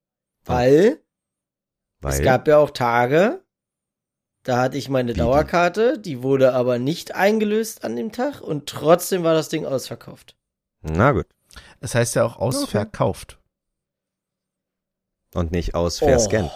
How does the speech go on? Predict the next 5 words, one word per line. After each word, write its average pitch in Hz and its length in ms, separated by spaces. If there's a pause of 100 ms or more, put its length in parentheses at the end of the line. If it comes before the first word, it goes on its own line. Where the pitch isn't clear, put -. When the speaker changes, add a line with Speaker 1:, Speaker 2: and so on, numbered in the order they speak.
(140)
Speaker 2:
Alter. - 180
Speaker 1:
Ah. 110 920 (640)
Speaker 2:
Ausverscannt, 127 880
ja. 135 240 (280)
Speaker 1:
Ausverscannt. 98 960